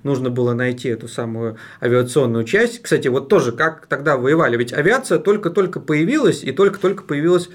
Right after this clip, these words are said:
боевая авиация. Вообще, вот, например, мы сейчас привыкли, нам показывают различные фильмы, например, про Вторую мировую войну,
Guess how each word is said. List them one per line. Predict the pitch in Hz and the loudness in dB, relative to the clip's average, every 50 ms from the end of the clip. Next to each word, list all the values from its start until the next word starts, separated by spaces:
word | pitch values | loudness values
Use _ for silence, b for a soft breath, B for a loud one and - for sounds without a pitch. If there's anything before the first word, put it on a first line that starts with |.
| B B B B B | B B B B B
боевая | 131 123 143 175 214 220 175 139 123 120 | -2 2 4 4 6 6 4 2 2 0
авиация. | - 127 123 131 123 113 110 113 - - 117 110 110 - - _ | -2 -2 -2 0 0 -2 -2 -6 -10 -12 -10 -10 -12 -14 -14 _
Вообще, | - 139 160 165 - - 220 190 156 127 117 - - - _ _ | -2 0 0 0 -2 0 2 2 4 2 2 -2 -6 -14 _ _
вот, | - - - - - 127 123 160 160 156 | -20 -18 -18 -16 -10 -2 0 0 2 2
например, | 165 160 160 175 170 170 160 131 | 0 2 4 4 4 4 4 4
мы | 127 180 247 233 | 4 2 2 2
сейчас | 240 - - 175 175 170 - | 0 0 0 0 0 -2 -4
привыкли, | - - 156 165 175 190 180 - 147 123 117 113 104 104 113 | -6 0 2 4 4 4 2 2 0 0 0 0 -2 -4 -4
нам | 127 131 127 117 117 120 | -4 -2 -2 -2 -4 -6
показывают | 135 127 - 147 131 117 117 117 117 117 | -8 -4 -2 -2 0 0 -2 -4 -4 -2
различные | 123 123 117 123 127 120 - - - 120 117 117 | -4 -4 -4 -4 -6 -8 -8 -10 -10 -8 -8 -8
фильмы, | 110 - 196 233 262 247 208 175 151 135 - - | -6 -2 0 2 2 2 2 2 0 -2 -4 -8
например, | - 120 - - 127 123 123 123 | -12 -12 -8 -4 -4 -4 -4 -4
про | - 139 | -6 -8
Вторую | 135 135 - 131 147 151 143 | -6 -4 -4 -4 -2 -2 -2
мировую | 127 127 123 127 123 127 123 120 | -4 -4 -4 -4 -2 -2 -4 -4
войну, | 113 123 123 131 175 254 294 B | -4 -4 -4 -2 -2 -2 -4 B